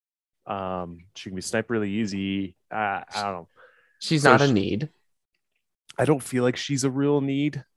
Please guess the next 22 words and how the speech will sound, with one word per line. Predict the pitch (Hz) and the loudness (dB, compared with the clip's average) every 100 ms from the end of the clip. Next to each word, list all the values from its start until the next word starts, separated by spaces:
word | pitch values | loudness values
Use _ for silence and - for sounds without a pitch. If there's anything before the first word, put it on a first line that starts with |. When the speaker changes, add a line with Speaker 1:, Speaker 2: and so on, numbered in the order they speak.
| _ 110 | _ -10
Speaker 1:
Uh, | |
Speaker 2:
Oh | 107 107 104 | -4 0 2
Speaker 1:
I | |
Speaker 2:
my | 101 | 2
Speaker 1:
got | - | 2
some | 95 | 0
Speaker 2:
God, | 110 | 4
Speaker 1:
good | 104 | 6
Speaker 2:
Dayton. | 110 107 | 6 4
Speaker 1:
output. | 120 - - _ _ _ - | 2 0 -4 _ _ _ -4
Speaker 2:
How | 117 117 | 4 6
many | 123 | 6
models | 113 101 85 98 | 6 6 6 2
are | 92 | -2
you | 98 | -2
painting | 107 67 73 | -2 -2 -2
this | - - | -4 -2
week? | 67 - - - - - - | -4 -4 -12 -20 -16 -14 0
Speaker 1:
Uh, | 127 127 127 - | 4 6 6 4
only | 147 240 | 4 6
four. | 240 - 214 185 123 90 - _ _ _ _ _ _ _ - | 4 4 6 8 8 4 -4 _ _ _ _ _ _ _ 4
Speaker 2:
Four? | 120 294 - 156 - | 6 6 4 0 -4